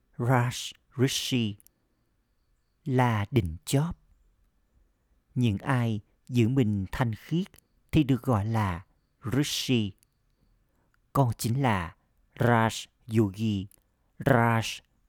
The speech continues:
Rishi. Con đang thực hiện tapasya cho vương quốc. Những người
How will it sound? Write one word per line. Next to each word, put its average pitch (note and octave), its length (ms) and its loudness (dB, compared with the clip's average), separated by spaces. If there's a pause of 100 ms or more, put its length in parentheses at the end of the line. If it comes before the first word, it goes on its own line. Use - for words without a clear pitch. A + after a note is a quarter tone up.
Rishi. A2+ 580 -2 (1000)
Con F3 180 4
đang D#3+ 160 2
thực C3+ 200 0
hiện F#2 280 0 (140)
tapasya A#2 920 -2 (280)
cho G#2 240 2 (120)
vương G#2 200 0 (100)
quốc. D#3+ 200 -2 (1700)
Những A#2+ 300 0
người A#2+ 180 0